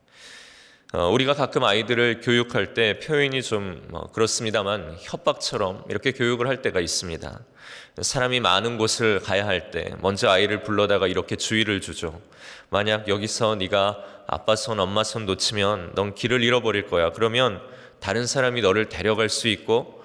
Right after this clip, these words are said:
그렇게 되면 엄마 아빠랑 못 살고 너 혼자 살아야 될지도 몰라." 또 운동 안 하고 요즘 아이들 계속 컴퓨터만 하고 있으면 또 불러다 이렇게 이야기합니다. "야, 컴퓨터만 계속하면 어떻게 되겠어? 뭐 힘도 없지.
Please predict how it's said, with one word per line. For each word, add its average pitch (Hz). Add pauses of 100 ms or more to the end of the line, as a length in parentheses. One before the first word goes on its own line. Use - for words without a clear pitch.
(260)
그렇게 107
되면 110
엄마 101
아빠랑 101
못 92
살고 101
너 107
혼자 147
살아야 120
될지도 92
몰라." 80 (1300)
또 120
운동 127
안 113
하고 117
요즘 104
아이들 107
계속 95
컴퓨터만 127
하고 113
있으면 107 (120)
또 -
불러다 127
이렇게 107
이야기합니다. 92 (580)
"야, 95
컴퓨터만 135
계속하면 120
어떻게 104
되겠어? 92 (200)
뭐 -
힘도 123
없지. 95